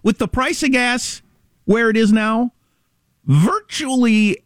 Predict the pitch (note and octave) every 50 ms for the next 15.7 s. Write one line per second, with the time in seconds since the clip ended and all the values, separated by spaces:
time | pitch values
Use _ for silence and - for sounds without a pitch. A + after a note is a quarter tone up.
0 | _ - E3+ F3 F3 E3 C3 A#2+ B2 A2 F2+ D#2+ - G2+ F#2 F2 G#2+ F#3+ G3 C4+
1 | C4+ D4+ F4 F#4+ F4+ D#4 D4 D4 - - - G3 A#3 A#3+ A#3+ A#3 A3+ A3+ A#3 B3+
2 | C4 B3+ B3 A#3 G#3 F3 D3+ C#3 B2 G2+ G2 G2+ E2 - G#2+ G#2 C3 E3 D3+ G3+
3 | F#3+ A#3 B3 B3 A#3 - _ _ - - - - F#4+ F#4+ F#4 F4 D#4 E4 E4+ C#4+
4 | C#4+ C#4 D4 C#4 G3+ A3 C4+ C4+ - G3+ E3+ - - G4 F#4 F4 C#4+ - - -
5 | A3+ A3+ G#3 F3 F3 D#3+ D3+ D3 D#3 E3 - F#3 G3 - - - - G4 G4+ D#4
6 | C#4 - - D#3+ D3+ C#3+ C#3+ - - _ _ _ _ _ _ _ _ _ _ _
7 | _ - C4+ D#4 D4 B3+ A#3 F3+ - - F3+ F3 E3 - - - - E3 F3 F3+
8 | E3+ C#3+ C3 D3 C#3+ C3+ - - A2 A2+ G2+ F#2 F2 F2 - _ _ A#2 B2+ A#2+
9 | A2 F#2+ A2+ A#2+ A2 G#2+ G#2 G#2+ G2 F#2+ - - - F#2+ F2 - F#2 - - B2+
10 | - - _ _ - - C4+ C#4 C4 G#3+ B3+ A#3+ F3+ A#2 - B2 G#2 F#2+ F#2 F#2
11 | F2 - - - - B3 A#3 G#3+ F3 G3 - G#3+ B3 D4 F#4+ F#4 F#4+ G4 F#4+ F4+
12 | C4 D#4+ E4+ E4 E4 D#4+ C4+ A#3 G#3+ - - - - G#3 G#3+ G3 F3 D#3 C#3+ C3
13 | C3 D3 F#3+ A3 D4 - F4+ F4 F4 C#4 - C#4 A#3+ G#3 F#3 - - F3+ D3 F3+
14 | F3+ D#3 C#3 D#3+ E3 D#3+ F3+ - F3 F#3 F#3+ F3 E3 C#3 C3 B2+ B2 A#2 - B2+
15 | A#2 G2+ G#2 A2 G#2+ G#2 G2 F#2 F#2 F#2 F2+ F#2+ A2 G#2+